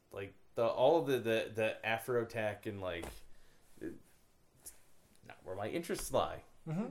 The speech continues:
Speaker 1: But it was a really good Marvel movie. And the thing that I liked about it the most, and we, Julie and I talked about it on the way out, was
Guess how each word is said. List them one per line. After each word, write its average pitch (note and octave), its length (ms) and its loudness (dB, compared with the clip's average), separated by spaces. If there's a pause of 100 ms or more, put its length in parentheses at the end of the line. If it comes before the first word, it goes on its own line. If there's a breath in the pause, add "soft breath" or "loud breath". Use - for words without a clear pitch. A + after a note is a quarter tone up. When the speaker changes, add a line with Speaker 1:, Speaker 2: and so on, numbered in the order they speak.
Speaker 1:
But F3+ 360 10 (320)
it C#3 160 -6
was A#2 140 -6
a G#2 100 -4 (120)
really G#2+ 300 -8 (180)
good F#2+ 340 -4
Marvel F#2 260 0
movie. F2 260 -6
And A2 160 -2 (120)
the A#2 100 0
thing F3 200 -2
that D#3+ 80 6
I A#2 60 8
liked A2+ 300 2
about G2+ 200 2
it - 80 -4
the F2 60 -10
most, G2+ 260 -2
and F#2 80 -8
we, D2+ 100 -10 (120)
Julie G#2+ 180 -4
and E2+ 80 -4
I D#2 40 -8
talked F#2+ 240 -4
about F2 220 -4
it F2 60 -2
on D#2+ 80 -4
the D#2 60 -8
way D#2 200 -2
out, A2+ 300 2
was E2 280 -6